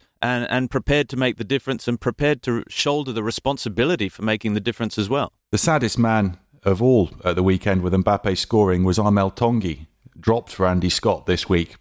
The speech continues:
Speaker 2: because it means that his hero, Jimmy Briand, is now only second on the list of current <laughs> Ligue un players in terms of all-time career goals,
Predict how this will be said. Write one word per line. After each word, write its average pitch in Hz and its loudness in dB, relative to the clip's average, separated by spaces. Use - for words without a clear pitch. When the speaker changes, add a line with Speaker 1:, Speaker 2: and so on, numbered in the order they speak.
Speaker 2:
because 92 0
it 104 0
means 127 4
that 95 -2
his 117 0
hero, 110 4
Jimmy 110 4
Briand, 95 0
is 90 -2
now 107 2
only 107 4
second 131 0
on 90 2
the 92 2
list 95 0
of 92 -2
current 104 0
<laughs> - -
Ligue 110 2
un 104 2
players 107 2
in 95 2
terms 101 0
of 104 0
all-time 104 2
career 107 2
goals, 101 2